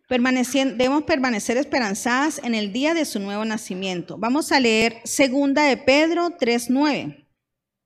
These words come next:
Dice, "El Señor no retarda su promesa, según algunos la tienen por tardanza, sino que es paciente para con nosotros, no queriendo que ninguno perezca,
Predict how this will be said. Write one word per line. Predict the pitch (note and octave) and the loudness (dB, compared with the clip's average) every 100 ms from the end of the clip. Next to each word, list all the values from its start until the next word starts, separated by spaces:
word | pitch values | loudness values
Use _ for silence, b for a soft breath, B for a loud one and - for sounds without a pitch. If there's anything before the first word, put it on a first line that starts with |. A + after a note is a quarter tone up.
| _ _ _ _ b b - | _ _ _ _ b b -6
Dice, | B3 A#3+ - - b b b b | -4 -4 -8 -12 b b b b
"El | B3 B3+ | 2 2
Señor | - B3 B3 C4+ D4+ F#4+ - | 4 4 4 4 2 2 -2
no | A#3+ A#3+ B3+ C4 | 0 2 2 4
retarda | C4+ C4+ C#4 C4+ C4 C#4 | 2 2 4 4 2 0
su | - A3+ | -2 -4
promesa, | G#3 G#3 A3 A3+ - - E3+ | -4 0 0 0 -6 -10 -8
según | - G#3+ G3+ A#3+ | -2 -2 0 0
algunos | B3 A#3 C#4 D4+ | 0 0 2 2
la | C#4+ G#3+ | 2 0
tienen | G#3 G#3 | -2 -4
por | G#3+ G3 | -4 -4
tardanza, | F#3+ F3+ F#3+ A3+ A3+ - E3 b b b | -2 -2 0 0 -2 -6 -12 b b b
sino | - A#3+ A3+ A3+ | -4 -2 0 0
que | G#3 | -2
es | G3 | -2
paciente | - A3+ A#3 C4 C#4 C#4+ D4+ | -2 -2 0 2 2 2 2
para | C#4 B3+ | 2 2
con | B3 G#3 | 0 -4
nosotros, | F#3+ F#3+ A#3 A3 G3+ D3+ - - | -4 -2 -2 -2 -4 -10 -10 -4
no | A3 A#3+ C4 | 0 2 2
queriendo | D4+ D4 D4 D#4+ E4 E4+ | 2 2 4 2 2 0
que | D#4 A#3 | 0 -2
ninguno | G#3 F#3 G#3 A3+ | -2 -4 -2 -2
perezca, | A3+ G3 C4 - - D3+ F#3 - | 0 2 2 0 -8 -8 -10 -16